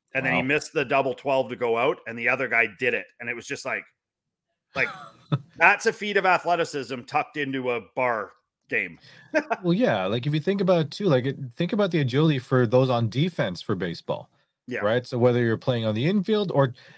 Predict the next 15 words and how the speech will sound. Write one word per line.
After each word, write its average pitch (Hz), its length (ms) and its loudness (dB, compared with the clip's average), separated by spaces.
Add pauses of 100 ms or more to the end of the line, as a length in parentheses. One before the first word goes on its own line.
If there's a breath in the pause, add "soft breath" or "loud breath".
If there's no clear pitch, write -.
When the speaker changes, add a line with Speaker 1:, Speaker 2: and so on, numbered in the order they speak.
(120)
Speaker 2:
you 135 100 0
know, 123 140 4 (520)
with 113 120 -4
those 117 120 0
line 143 240 2
drives 131 300 2
coming 117 320 0
at 170 340 0
you 175 260 6
and 139 100 4
all 139 140 4
that 147 160 2
sort 147 140 -2
of 139 80 -2
stuff, 143 220 -2